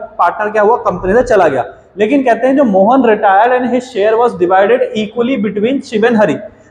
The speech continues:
तो यहाँ पे कहते हैं जो मोहन है, मोहन का जो शेयर है, मोहन का शेयर कितना हुआ, फ़ाइव बाय फ़ोर्टीन हो गया। कहते हैं इसको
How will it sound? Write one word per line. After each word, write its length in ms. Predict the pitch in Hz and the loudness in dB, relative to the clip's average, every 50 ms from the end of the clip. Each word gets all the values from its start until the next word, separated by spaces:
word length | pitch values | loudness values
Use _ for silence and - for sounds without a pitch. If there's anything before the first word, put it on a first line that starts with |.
| _ | _
तो 60 | - 269 | 0 2
यहाँ 160 | 262 262 254 | 2 4 2
पे 100 | 294 285 | 2 2
कहते 220 | 254 233 208 214 | 2 2 2 2
हैं 80 | 269 269 | 0 2
जो 80 | 294 | 2
मोहन 480 | 233 202 185 185 208 214 208 269 285 269 | 2 4 4 4 4 4 4 4 4 4
है, 200 | 226 220 220 254 254 | 4 2 2 2 2
मोहन 320 | 214 202 202 208 233 247 | 0 0 2 2 0 0
का 120 | 240 254 247 | -2 -2 -4
जो 120 | 247 269 | -4 -4
शेयर 340 | - - 240 226 226 226 202 | -6 -4 -2 0 0 0 0
है, 100 | 160 151 147 143 - 156 160 | -2 -4 -6 -8 -14 -10 -4
मोहन 220 | 170 190 214 226 | 0 0 0 0
का 80 | 226 247 | 0 -2
शेयर 220 | - - 233 233 226 | -4 -2 -2 -2 -2
कितना 220 | 220 226 196 226 233 | -2 -4 -2 0 2
हुआ, 200 | 226 233 254 254 | 2 2 2 2
फ़ाइव 300 | - - 185 180 180 175 | 2 2 2 2 2 2
बाय 220 | 160 175 196 240 240 | 2 2 2 2 0
फ़ोर्टीन 420 | - - 202 - - 226 220 202 | 0 -2 -2 -2 -2 -4 -4 -2
हो 80 | 170 147 | -2 -4
गया। 160 | 143 143 127 98 - - - _ _ _ _ _ 208 | -2 -2 -2 -2 -4 -6 -16 _ _ _ _ _ -2
कहते 240 | 220 202 - 285 | -2 0 0 0
हैं 100 | 294 262 | 0 0
इसको 320 | 247 233 - - - 320 | 0 -2 -4 -2 0 0